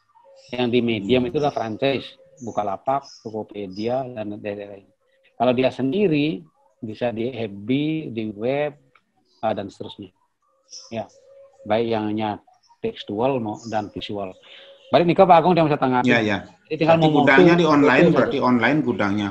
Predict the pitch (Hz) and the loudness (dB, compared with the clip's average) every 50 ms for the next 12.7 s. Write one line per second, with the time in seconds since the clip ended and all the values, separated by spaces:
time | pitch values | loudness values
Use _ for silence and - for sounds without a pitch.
0 | 95 92 98 101 92 95 98 107 139 143 135 135 139 127 120 - 151 151 135 131 | -6 -8 -8 -6 -6 -4 -4 -2 -2 -2 0 0 0 0 2 2 2 2 2 2
1 | 139 139 - - 123 113 107 104 - _ _ _ _ _ - 104 104 98 98 98 | -2 -4 -4 -6 -8 -8 -8 -10 -14 _ _ _ _ _ -8 -4 0 0 0 0
2 | 101 131 117 107 98 - 113 104 104 95 87 85 104 104 - - - - - - | 0 -2 -2 -2 -2 -4 -2 0 0 0 -2 -2 -6 -10 -12 -14 -16 -20 -20 -20
3 | - - - _ _ - - - - 135 147 156 131 139 175 180 175 165 165 160 | -20 -20 -20 _ _ -20 -10 0 2 4 6 8 8 8 8 10 10 10 10 8
4 | 160 156 196 247 226 190 185 226 202 185 - 156 180 175 - 202 190 165 147 139 | 8 8 8 8 8 6 6 6 6 6 6 6 4 6 8 6 6 8 6 4
5 | 135 127 123 127 123 - 127 - - - _ _ _ _ _ _ _ _ 110 107 | 4 4 4 4 2 2 -2 -6 -6 -8 _ _ _ _ _ _ _ _ -6 -6
6 | 92 85 - - - - - - - - 107 104 101 98 98 104 - _ _ _ | -6 -6 -8 -10 -14 -16 -16 -16 -14 -10 -10 -10 -10 -10 -12 -18 -20 _ _ _
7 | _ _ - - 123 123 135 131 127 - 151 143 127 131 123 143 180 185 160 143 | _ _ -6 -6 -4 0 0 -2 0 2 0 0 2 2 2 2 2 2 2 2
8 | 156 160 160 151 147 143 143 139 139 135 131 135 127 123 120 - 139 151 147 139 | 0 2 2 2 0 0 0 0 -2 0 2 4 2 2 2 2 -2 0 0 2
9 | 131 139 127 131 - 135 131 131 131 127 127 127 127 131 127 - 120 120 123 123 | 2 2 0 0 -2 -2 0 2 2 2 2 0 -2 -4 -6 -6 -4 -2 0 0
10 | 120 120 120 123 - 139 135 127 127 131 127 123 - 135 131 131 131 127 175 180 | 0 0 -2 -4 -6 -4 -2 0 0 0 0 -2 -4 -4 -4 -4 -4 -6 -8 -14
11 | _ _ _ _ _ _ - - 143 160 160 151 139 131 - 180 185 185 165 143 | _ _ _ _ _ _ -4 2 2 2 4 4 0 2 4 4 4 4 4 2
12 | - 190 208 185 135 135 135 120 113 110 104 107 101 113 | 0 2 0 0 2 0 0 0 0 -4 -6 -4 -4 -4